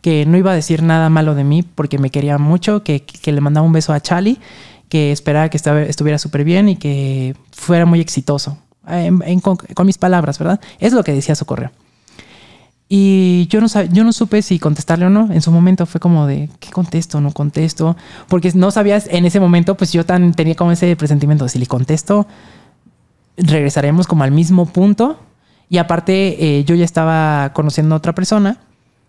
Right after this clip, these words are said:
y, eh, pues, no sabía si era como correcto o no,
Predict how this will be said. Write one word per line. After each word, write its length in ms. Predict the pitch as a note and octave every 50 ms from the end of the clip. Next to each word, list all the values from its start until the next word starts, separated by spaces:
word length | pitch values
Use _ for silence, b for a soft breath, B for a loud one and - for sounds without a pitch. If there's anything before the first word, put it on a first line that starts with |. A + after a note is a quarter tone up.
| _ _ _ _ _ _ _ -
y, 560 | F3+ F3+ F3 E3+ E3+ E3 E3+ F3 F#3 F#3+ - -
eh, 640 | D3+ D#3+ D#3 D3 D3 C#3+ C#3 C3+ C3+ C3 C3+ D3 D#3 - _ _ _ _ _ _ _ _ _ _ _ _ _ _ _ _ _ _ _
pues, 160 | G#3 G#3 E3+
no 160 | G#3+ G#3+ A3+
sabía 400 | - - - G#3 G3+ G3 G3 G3
si 160 | F#3+ - G3
era 160 | F#3 F3+ F3 F3
como 260 | - D#3+ D3+ C#3+ C#3
correcto 380 | - C#3+ - C#3+ C#3+ - - C#3+
o 40 | C#3
no, 240 | C#3+ C#3+ C#3+ D3